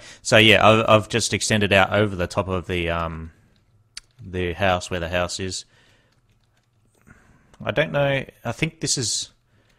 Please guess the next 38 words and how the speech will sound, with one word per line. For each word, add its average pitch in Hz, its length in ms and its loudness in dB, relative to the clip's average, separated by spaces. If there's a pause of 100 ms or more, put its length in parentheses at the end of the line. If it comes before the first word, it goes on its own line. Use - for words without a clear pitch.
(680)
<laughs> - 360 -4
ridiculously 110 680 2
high, 98 260 2 (320)
but, 107 260 2
um, 107 360 6 (180)
hmm, 113 340 -4 (180)
I'm 113 80 0
not 147 180 4
sure 120 520 4 (200)
if 113 160 0
I'm 117 120 0
going 110 200 4
to 104 60 0
stick - 360 -2
with - 180 -10
the 98 240 0
A-frame 104 720 0 (440)
design 98 360 -2
for - 140 -10
the 90 100 -4
roof. 95 260 -4
I 92 80 -6
don't 143 200 -2
know 156 140 -2
if 143 260 -4
I 120 80 2
like 104 300 0
how 104 120 0
close 107 360 -4
we 95 100 -2
are 85 160 0
to - 160 -12
this, 90 320 -10
um, 82 480 -6 (160)
spire, 87 540 -4
but, - 280 -8 (420)
you 143 140 -8
know, 143 220 -6